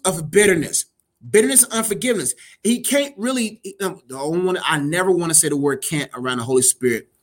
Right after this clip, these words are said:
I never wanna say that. So hear me when I say this. Um,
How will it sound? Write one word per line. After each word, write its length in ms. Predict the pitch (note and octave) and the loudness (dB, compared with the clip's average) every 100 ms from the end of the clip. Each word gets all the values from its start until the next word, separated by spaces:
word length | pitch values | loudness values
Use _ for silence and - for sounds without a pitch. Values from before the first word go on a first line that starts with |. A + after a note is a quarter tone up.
| _ | _
I 120 | G#2+ | -2
never 220 | B2 C#3 C#3 | 2 2 2
wanna 220 | C3+ B2+ | 2 4
say 200 | - A#2+ | 4 2
that. 100 | A#2 | 2
So 160 | - | 2
hear 180 | A#2 C#3+ | 2 2
me 100 | C#3+ | 2
when 180 | C3 B2+ | 2 0
I 40 | |
say 220 | B2 - A2 | 0 -2 -4
this. 160 | G2 - - - - _ _ - | -8 -14 -18 -20 -20 _ _ 2
Um, 420 | E3 D3 A#2 | 4 4 0